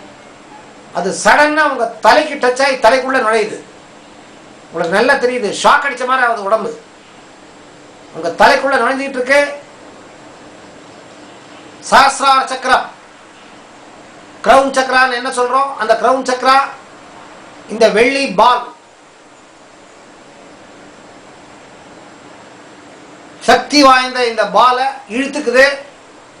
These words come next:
உங்க தலை, தலை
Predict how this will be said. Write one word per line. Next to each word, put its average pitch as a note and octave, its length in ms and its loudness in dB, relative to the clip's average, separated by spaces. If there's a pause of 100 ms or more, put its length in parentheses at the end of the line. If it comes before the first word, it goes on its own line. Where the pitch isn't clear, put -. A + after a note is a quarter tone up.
உங்க G3 120 -2 (100)
தலை, B3+ 200 4 (2500)
தலை C4+ 260 4